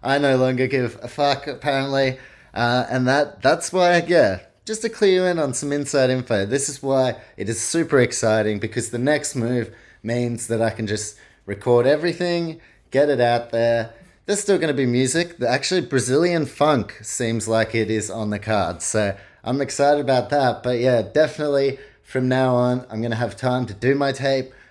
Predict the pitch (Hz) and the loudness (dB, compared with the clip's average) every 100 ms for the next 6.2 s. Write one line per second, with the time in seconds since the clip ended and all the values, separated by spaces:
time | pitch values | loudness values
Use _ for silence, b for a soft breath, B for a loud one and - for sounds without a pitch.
0 | B 110 117 110 - 117 110 107 98 - | B -6 -4 -4 -4 -6 -6 -6 -8 -4
1 | 131 131 131 120 - 104 107 - 101 101 | 2 4 4 0 -4 -6 -6 -6 -4 -6
2 | 98 104 104 107 104 104 104 101 98 B | -8 -6 -2 0 -2 -2 -4 -4 -8 B
3 | B B 110 107 117 110 113 127 123 123 | B B -10 -6 -4 -2 0 0 0 -4
4 | 117 123 120 - 113 104 98 107 104 107 | 0 0 0 -2 -4 -4 -6 -8 -6 -4
5 | 120 120 120 120 110 98 117 120 120 117 | -4 -4 -2 -2 -2 -2 -4 -2 0 0
6 | 107 - | -2 -10